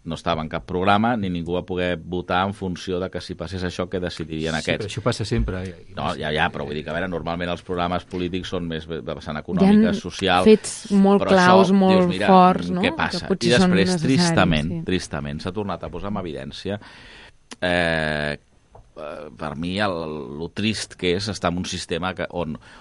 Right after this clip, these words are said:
Speaker 1: on està la disciplina de partit. Val? Llavors, aquest vuitanta i pico per cent, aquest noranta i pico per cent, jo ja li posaria un interrogant de si representa la voluntat dels que van votar.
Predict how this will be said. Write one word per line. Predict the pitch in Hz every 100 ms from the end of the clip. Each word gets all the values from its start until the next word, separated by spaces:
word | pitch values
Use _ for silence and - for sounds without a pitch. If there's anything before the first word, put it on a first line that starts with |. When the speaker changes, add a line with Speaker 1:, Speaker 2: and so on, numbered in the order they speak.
| -
Speaker 1:
on | 80 82
està | 82 - - 82 92
la | 98
disciplina | 92 - 80 78
de | 73
partit. | 69 62 60 - - - - - -
Val? | 64 76 78
Llavors, | 82 82 80 - - -
aquest | 85 107 107
vuitanta | 113 107 95 90
i | 87
pico | 98 87 87
per | 87
cent, | 87 95 80
aquest | 82 90
noranta | 101 92 87
i | 82
pico | 87 82 85
per | 85
cent, | - 98 85 98 - - - - _ _ _ _
jo | 85
ja | 92
li | 107
posaria | 92 92 90
un | 87
interrogant | 82 85 80 101 101
de | 80
si | -
representa | 80 76 78 85 80 80
la | 76
voluntat | 80 80 78 78 73
dels | 78 -
que | 73
van | 78 76
votar. | 73 85 69